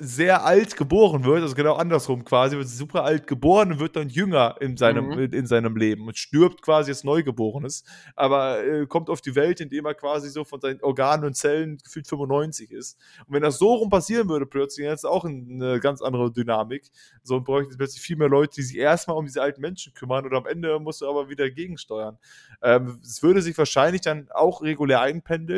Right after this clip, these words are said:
Speaker 1: weil es letztendlich ja nur andersrum wäre und du bräuchtest die gleiche Anzahl an Leuten, also, äh, die sich wie darum kümmern, aber ja, da müsste man noch ein bisschen drüber nachdenken. Viel
Speaker 2: Ja,
Speaker 1: mehr
Speaker 2: wir
Speaker 1: fällt mir
Speaker 2: schieben
Speaker 1: jetzt
Speaker 2: das
Speaker 1: auch nicht
Speaker 2: einfach
Speaker 1: ein.
Speaker 2: nochmal in die nächste Woche.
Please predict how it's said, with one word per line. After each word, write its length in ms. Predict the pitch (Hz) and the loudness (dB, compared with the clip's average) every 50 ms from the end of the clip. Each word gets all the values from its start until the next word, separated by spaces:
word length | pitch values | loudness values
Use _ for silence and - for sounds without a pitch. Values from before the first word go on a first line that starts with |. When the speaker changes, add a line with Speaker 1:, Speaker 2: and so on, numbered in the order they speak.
| 208 202 180 - | -4 -6 -4 -2
Speaker 1:
weil 180 | 123 123 127 131 | 0 0 0 0
es 140 | 131 - | -2 -4
letztendlich 480 | 127 120 - 123 143 151 - - 143 - | -8 -8 -6 -6 -6 -6 -8 -10 -4 2
ja 140 | 139 127 131 | 2 2 4
nur 200 | 131 135 131 127 | 6 4 4 4
andersrum 560 | 143 165 165 160 143 123 - - 117 113 104 | 2 2 2 0 0 0 -2 -4 -8 -6 -2
wäre 240 | 113 113 123 127 143 | -2 -2 -2 0 -2
und 40 | 139 | -4
du 40 | 120 | 0
bräuchtest 380 | - 127 135 147 139 - - - | 2 2 2 2 0 -6 -12 -2
die 20 | |
gleiche 320 | - 123 131 139 - 139 120 | 0 0 0 2 0 -2 -2
Anzahl 400 | 131 127 - 131 123 123 120 95 | -2 -4 0 2 2 2 2 0
an 180 | 120 120 113 - | -4 -6 -2 0
Leuten, 320 | 117 120 131 127 - 139 | 2 2 2 0 -4 -4
also, 260 | 127 113 117 117 - - 117 - _ _ _ - | -4 -2 -2 -4 -4 -8 -16 -18 _ _ _ -10
äh, 240 | - 123 120 117 113 - _ _ _ _ _ _ - | -6 -4 -4 -4 -4 -6 _ _ _ _ _ _ -20
die 40 | 123 | -18
sich 280 | 120 117 - - 123 | -18 -18 -18 -14 -12
wie 180 | 123 131 131 123 | -10 -8 -8 -6
darum 260 | - 123 113 110 107 | -6 -6 -6 -6 _
kümmern, 340 | _ - 131 139 147 156 147 | _ -20 -14 -14 -14 -14 -14
aber 360 | - 113 117 113 113 110 _ _ _ _ _ _ _ _ _ _ _ _ _ _ _ _ _ _ _ _ _ _ _ _ _ _ - | -10 -6 -4 -4 -4 -6 _ _ _ _ _ _ _ _ _ _ _ _ _ _ _ _ _ _ _ _ _ _ _ _ _ _ -4
ja, 360 | 120 113 110 107 107 104 - _ _ _ - | 0 0 2 0 0 -4 -8 _ _ _ -14
da 80 | - | -10
müsste 240 | 151 170 208 208 214 | -6 -6 -6 -4 -2
man 100 | 202 185 | -2 -2
noch 100 | 185 175 | -2 -4
ein 40 | 170 | -4
bisschen 240 | 175 175 - 160 165 | -6 -10 -12 -12 -12
drüber 160 | 156 151 139 | -8 -8 -6
nachdenken. 560 | 131 127 143 151 - 127 120 117 123 131 127 | -4 -4 -6 -6 -8 -12 -12 -12 -12 -14 -12
Viel 120 | - 165 160 | -4 -2 -2
Speaker 2:
Ja, 80 | 165 | 0
Speaker 1:
mehr 80 | 175 196 | 0 0
Speaker 2:
wir 40 | - | -2
Speaker 1:
fällt 40 | |
mir 40 | - | -2
Speaker 2:
schieben 180 | - 269 277 285 | -2 -4 -2 -2
Speaker 1:
jetzt 20 | |
Speaker 2:
das 80 | 277 - | -2 -2
Speaker 1:
auch 40 | 233 | -2
nicht 60 | 233 | -4
Speaker 2:
einfach 120 | 233 233 233 | -4 -4 -4
Speaker 1:
ein. 40 | 226 | -4
Speaker 2:
nochmal 160 | 220 240 233 | -2 -4 -4
in 60 | 214 202 | -4 -4
die 60 | 202 | -4
nächste 320 | 202 208 202 202 - 180 | -4 -4 -4 -6 -6 -4
Woche. 300 | 160 156 151 196 226 254 | -4 -4 -2 -4 -4 -6